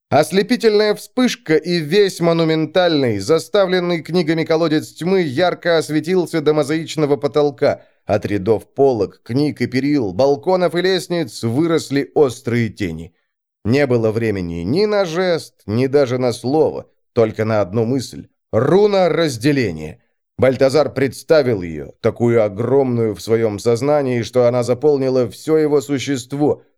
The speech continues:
Этой руной и поднятой рукой он рассек молнию Северы надвое. Полки позади разлетелись на куски.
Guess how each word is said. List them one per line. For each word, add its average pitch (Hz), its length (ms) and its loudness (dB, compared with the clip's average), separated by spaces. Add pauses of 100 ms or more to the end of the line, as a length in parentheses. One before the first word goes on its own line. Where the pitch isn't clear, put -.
Этой 82 400 -6
руной 107 520 -2
и 104 60 -2
поднятой 160 600 -2
рукой 170 420 0
он 170 160 2
рассек 180 640 0
молнию 170 540 0
Северы 160 420 0
надвое. 92 520 -2 (440)
Полки 110 360 2
позади 113 460 0
разлетелись 131 840 -2
на 127 160 0
куски. 120 520 -6